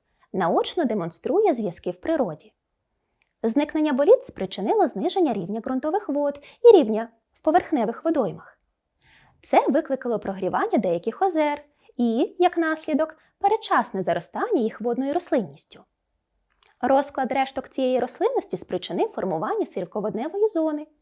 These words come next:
що призвело до загибелі риби. Зникли й звичні мешканці боліт. До того ж, з'явилися торфові пилові бурі,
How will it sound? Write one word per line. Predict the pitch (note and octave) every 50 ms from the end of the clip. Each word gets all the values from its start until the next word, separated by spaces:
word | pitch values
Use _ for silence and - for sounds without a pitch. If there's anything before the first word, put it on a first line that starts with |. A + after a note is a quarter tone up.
| _ _ _ _ _
що | - - - F#4+
призвело | - F#4+ F#4 F4+ F#4+ G4 F#4+ D#4+ G#3+
до | F#3+ E3+
загибелі | E3+ - E3 F#3+ A3 C4 - E4+ F4+ F4
риби. | C4+ A3+ F3 D3 - - _ _ _ _ _ _ _ _ _ _ _ _ _ - - - -
Зникли | - G#3+ G#3+ D4+ A4 D5 D5 - A#3+
й | A3+
звичні | A#3 E3+ C#4 G#4 - - D#4 C#4+
мешканці | A#3 A3+ A3+ - - A#3+ A#3 - B3
боліт. | B3 D4 B3+ A3 D#3 - - _ _ _ _ _ _ _ _ _ _ _ _ _ _ - _
До | - - F#3+ F3+
того | - - B3+ F4+ - C#4
ж, | - - - _ _ _ _
з'явилися | - E3 F#3+ E3 D#3 C#4+ E4 G4+ F#4+ - - -
торфові | - F#3 - - - E4+ E4 G4+ G4
пилові | F#4 F4+ E4+ E4+ E4+ E4+ F4+
бурі, | F4+ G4 G4 D4+ A3 G3 - -